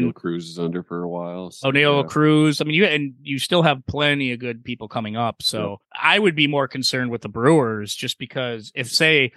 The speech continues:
Speaker 1: this isn't the way, right? Say,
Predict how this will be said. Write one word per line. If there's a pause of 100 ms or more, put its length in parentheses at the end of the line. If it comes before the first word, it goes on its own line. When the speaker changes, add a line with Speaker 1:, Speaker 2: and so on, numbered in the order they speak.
(360)
Speaker 1:
this
isn't
the (540)
way, (200)
right?
Say,